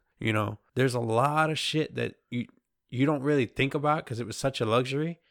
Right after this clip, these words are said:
And you can clearly see that you can live without 'em. But those were all luxuries. Like, you wanted to go out to the movie theater. You wanted to go have popcorn and watch the new movie and all that shit. And you couldn't do it. Like, this whole year is just fucking drug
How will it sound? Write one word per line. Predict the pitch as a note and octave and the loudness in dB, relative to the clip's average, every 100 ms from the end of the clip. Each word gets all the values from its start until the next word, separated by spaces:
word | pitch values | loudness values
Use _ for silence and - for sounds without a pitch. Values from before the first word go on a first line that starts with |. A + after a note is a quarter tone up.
| _ _ - | _ _ -4
And | B2 A#2 A2+ A2 | -2 -2 -4 -2
you | A2 | 0
can | A#2 A2+ | 2 0
clearly | G2+ C3 C3 B2 | 0 2 4 2
see | - B2+ | 0 0
that | B2 A2+ - | 2 0 -4
you | |
can | - A2+ | -6 -2
live | A2 B2+ | 0 2
without | B2 - G#2+ B2+ | 0 0 0 2
'em. | E3+ E3+ - _ _ _ - | 0 -4 -10 _ _ _ -2
But | A#2+ | 2
those | C3+ C#3+ | 2 2
were | D3 C#3 | 0 0
all | C#3 C#3 | 2 2
luxuries. | A#2 B2 D#3+ B2+ A2+ G#2+ A2 | 4 4 2 -2 -4 -4 -2
Like, | G#2+ - | -4 -4
you | A2+ | -4
wanted | A2 A#2 C3+ C3 | 0 0 0 -2
to | A2+ | -2
go | A2+ | -2
out | A2 | -2
to | - | -4
the | A2 | -10
movie | G#2+ A2 | -8 -8
theater. | G#2+ A2 G#2+ | -8 -10 -10
You | G#2+ A2 | -8 -2
wanted | A2 A#2 | -2 0
to | |
go | A#2 | -2
have | A2+ A#2 | -2 -2
popcorn | - A#2+ A#2+ - A2+ A2 A2 | 2 2 2 -4 -6 -6 -8
and | A2 | -8
watch | A2 A2+ - | -6 -8 -8
the | A2+ | -6
new | A2+ | -4
movie | A2+ A#2+ A#2 A#2 A2+ A2 | -4 -4 -4 -6 -8 -12
and | A#2+ _ - - | -18 _ -20 -8
all | - A#2+ | -2 0
that | A2+ | 0
shit. | C3 B2+ | -2 -2
And | A#2 | -4
you | A#2 | -2
couldn't | D3+ C#3 C3+ | -2 -2 -2
do | A2+ D#3 | 0 2
it. | F3+ - - _ _ _ - | 2 -4 -16 _ _ _ -8
Like, | G#2+ A2+ | -8 -6
this | A#2+ | -6
whole | - D#3 | 2 2
year | D3 B2+ E3 C#3+ | 4 2 2 2
is | G#2+ | 0
just | G#2+ - | -4 -6
fucking | C3+ B2 A2 G#2+ | -8 -6 -10 -8
drug | - A2+ C3+ B2+ A2+ | -2 0 2 2 -2